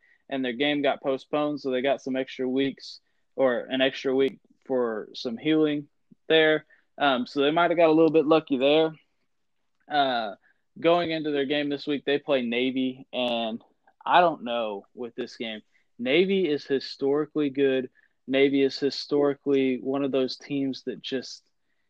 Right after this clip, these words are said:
is just annoying, honestly. Navy just plays, um, a simple game. They have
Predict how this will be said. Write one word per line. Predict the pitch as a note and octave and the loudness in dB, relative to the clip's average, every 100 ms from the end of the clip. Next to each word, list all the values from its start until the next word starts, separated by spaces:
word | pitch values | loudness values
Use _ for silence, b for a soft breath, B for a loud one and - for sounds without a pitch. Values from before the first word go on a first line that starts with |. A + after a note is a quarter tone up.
| _ - | _ -4
is | C#3+ C3 - | -4 -4 -8
just | - C3+ - _ _ F#2+ _ _ - | -10 -10 -10 _ _ -20 _ _ -8
annoying, | D#3+ D3 C#3 C3+ C3 C#3+ B2 F#2 - _ | -4 -2 -2 0 0 0 -4 -8 -16 _
honestly. | C3+ C#3+ C#3 B2 A#2 G#2 _ _ | 0 0 0 -4 -8 -8 _ _
Navy | - C#3 D3 D3+ D3+ | 0 4 6 6 4
just | D3+ C#3+ - | 2 -2 -6
plays, | - D3+ C#3+ C#3+ C#3+ C#3 - _ _ _ _ _ | 4 6 8 6 4 0 -8 _ _ _ _ _
um, | B2+ C3 A#2+ A2+ G#2 - - | 2 4 4 2 -2 -14 -6
a | B2+ | -6
simple | - D#3 D3+ D#3 | -4 -4 -2 -2
game. | C3+ C#3+ C#3 C#3+ C#3 B2+ | 0 0 0 0 -2 0
They | C3+ | 0
have | C3 C#3+ A#2+ | 0 -4 -6